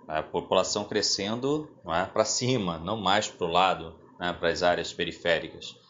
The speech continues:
né, porque aquele espaço determinado se tornou valorizado demais,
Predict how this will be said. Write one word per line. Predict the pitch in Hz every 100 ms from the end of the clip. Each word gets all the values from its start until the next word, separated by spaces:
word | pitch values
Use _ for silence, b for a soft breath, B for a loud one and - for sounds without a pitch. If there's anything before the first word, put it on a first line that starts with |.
| b _
né, | 90 87
porque | 95 -
aquele | 95 - 143
espaço | 147 - 95 101 -
determinado | 90 98 95 90 92 101
se | 107
tornou | 98 92 101 113 B B _
valorizado | 92 101 95 90 92 107 87
demais, | 80 76 73 - -